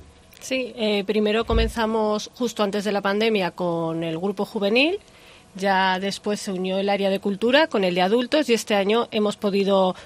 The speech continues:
por fin ampliar, que era muy demandado a los más pequeños, infantil. Hemos cogido los cursos de cuarto, quinto y sexto, que creemos que son las edades más adecuadas, y bueno, pues así ya tenemos una escuela que, con un amplio rango de edades.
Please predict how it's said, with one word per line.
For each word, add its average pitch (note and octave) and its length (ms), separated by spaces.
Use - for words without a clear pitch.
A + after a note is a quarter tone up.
por A3 160
fin G3+ 220
ampliar, G3+ 480
que G3 160
era F#3 120
muy G#3 140
demandado F#3+ 560
a G3+ 80
los F#3 140
más F3 160
pequeños, E3 440
infantil. E3 540
Hemos G#3 160
cogido G#3 320
los G3 180
cursos F#3+ 380
de F#3+ 80
cuarto, F#3+ 340
quinto F3+ 220
y F3 60
sexto, B3 420
que G#3+ 100
creemos F#3 340
que F#3 80
son F#3 160
las F#3 200
edades F3+ 280
más F3+ 220
adecuadas, A3+ 640
y A3 100
bueno, A3+ 360
pues F#3+ 160
así G3+ 220
ya F#3+ 100
tenemos G3+ 460
una G#3 340
escuela A#3 560
que, F#3 720
con G3 160
un F#3+ 160
amplio F#3+ 1000
rango G3 320
de F#3 100
edades. G3+ 460